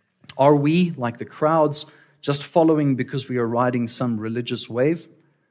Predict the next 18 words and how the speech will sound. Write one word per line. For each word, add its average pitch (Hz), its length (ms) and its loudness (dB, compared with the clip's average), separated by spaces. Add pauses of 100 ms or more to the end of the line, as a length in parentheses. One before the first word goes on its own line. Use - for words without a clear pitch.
(160)
some 110 220 -6
popular 143 500 -2
excitement, 147 640 -2
some 117 400 -4
movement 147 640 -6
that 110 200 -8
our 107 120 -12
friends 143 460 0
and 120 100 -4
our 110 100 -8
family 151 440 -2
are 143 120 -2
in? 165 260 -8 (400)
Is 92 140 -12
that 127 200 -2
why 156 140 -2
we're 156 120 -4
following? 156 480 -6